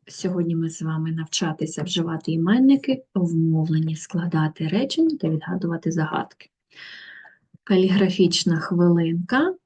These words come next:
У нас сьогодні велика та маленька буква «Й». Склад «ЙО», склад «йос» і слово «йосип».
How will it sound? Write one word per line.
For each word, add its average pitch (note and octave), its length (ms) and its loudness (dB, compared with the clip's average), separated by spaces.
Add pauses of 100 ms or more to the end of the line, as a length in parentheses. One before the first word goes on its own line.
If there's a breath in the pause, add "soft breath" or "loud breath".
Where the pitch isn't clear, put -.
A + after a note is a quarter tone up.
У F3+ 100 -8
нас D#3+ 340 -2
сьогодні E3 400 -2
велика E3+ 460 0
та G3+ 140 -2
маленька E3 460 0
буква D#3+ 440 -6
«Й». E3+ 380 -2 (520 soft breath)
Склад D#3+ 680 0
«ЙО», E3 580 2 (320)
склад E3 520 -2
«йос» D#3+ 580 0 (120)
і D#4+ 60 -4
слово G#3+ 440 2
«йосип». D3+ 540 -2